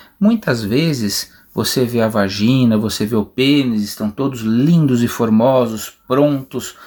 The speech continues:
para um ato de amor, um ato de relação sexual. Porém, as lesões são microscópicas, então a olho nu, olhando, você não enxerga, certo? Então é de fundamental importância para evitar as doenças também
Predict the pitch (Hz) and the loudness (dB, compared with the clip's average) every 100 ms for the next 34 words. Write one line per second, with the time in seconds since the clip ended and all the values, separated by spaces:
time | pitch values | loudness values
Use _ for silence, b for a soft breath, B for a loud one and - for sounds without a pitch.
0 | B B 117 120 117 107 123 107 - 107 | B B -2 -2 0 0 -2 -4 -10 -6
1 | 110 98 113 127 127 113 107 104 117 110 | -4 0 2 4 4 2 0 0 0 -2
2 | - 107 104 110 101 - - 113 - 101 | -6 -6 -4 -4 -4 -4 -4 -4 -6 -10
3 | - - 139 147 B B B B - 101 | -10 -2 0 0 B B B B -4 -2
4 | 160 180 135 - _ _ - 135 131 131 | 0 -2 -2 -6 _ _ -2 -2 0 -2
5 | 117 135 156 - 156 143 147 147 143 147 | -2 -2 -2 -4 -2 2 0 0 -2 -2
6 | - - 123 - - - 104 101 98 120 | -4 -2 -2 -4 -12 -10 -6 -6 -4 -2
7 | 117 110 120 151 139 123 120 156 165 B | 2 2 2 2 0 0 2 2 0 B
8 | B B - 120 113 107 131 139 107 107 | B B -2 0 2 2 2 2 2 0
9 | 104 123 120 107 135 135 - - 92 87 | 0 -2 2 4 4 2 0 -2 0 0
10 | 87 90 B B B B - - 120 127 | -2 -4 B B B B -10 0 2 2
11 | - 127 B B B B - 120 - 190 | 0 -2 B B B B -4 -4 -2 0
12 | 101 - 113 107 110 - 123 113 110 110 | 0 -2 -6 -6 -6 -6 -2 0 2 0
13 | 98 92 120 110 117 104 - 117 113 107 | -2 0 0 0 -2 -4 -2 -2 -2 -4
14 | - - 151 151 139 131 123 123 113 113 | -4 0 0 0 -4 -2 0 0 -2 -4
15 | 107 151 - 208 160 123 139 139 | -2 -6 0 2 4 4 2 0